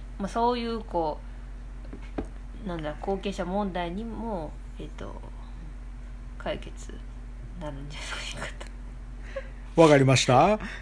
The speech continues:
Speaker 2: えー、それではですね、えー、まあ、未来へ向けてのメッセージとしてなんですけども、このタガタメの理想形、タガタメの目標を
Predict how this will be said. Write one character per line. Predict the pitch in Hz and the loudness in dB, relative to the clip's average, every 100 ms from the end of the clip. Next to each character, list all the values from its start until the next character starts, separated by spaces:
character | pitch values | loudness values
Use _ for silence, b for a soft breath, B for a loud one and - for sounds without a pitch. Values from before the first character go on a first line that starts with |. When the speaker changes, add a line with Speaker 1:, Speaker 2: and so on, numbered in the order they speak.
| B | B
Speaker 2:
え | 135 135 | 8 10
ー、 | |
そ | 120 139 160 | 10 10 12
れ | 196 | 12
で | 196 | 10
は | 127 | 10
で | 107 | 8
す | 104 - | 2 2
ね、 | 104 127 170 - | 4 4 2 4
え | 117 107 107 | 6 6 4
ー、 | |
ま | 101 104 | 4 6
あ、 | |
未 | 120 160 | 10 12
来 | 143 131 | 12 12
へ | 135 | 8
向 | 117 117 | 6 6
け | 147 147 | 8 10
て | 165 | 10
の | 175 | 10
メ | 131 180 | 10 10
ッ | |
セ | - 165 139 | 8 10 10
ー | |
ジ | 113 113 107 - - - - - | 8 4 2 0 -8 -10 -10 2
と | - 127 | 6 8
し | |
て | - 135 | 8 8
な | 151 | 10
ん | |
で | 139 | 8
す | 135 | 8
け | 127 | 4
ど | 104 | 4
も、 | 127 180 B B B - | 4 4 B B B 0
こ | 123 | 4
の | 113 | 4
タ | - 143 | 8 10
ガ | 202 208 | 10 10
タ | |
メ | 202 | 8
の | 202 175 | 8 8
理 | 175 | 8
想 | 190 190 | 8 6
形、 | 196 202 - - | 4 0 -2 6
タ | 160 | 8
ガ | 202 | 10
タ | 214 | 10
メ | 208 | 10
の | 202 | 10
目 | 233 240 | 8 8
標 | - 254 | 8 8
を | 254 | 6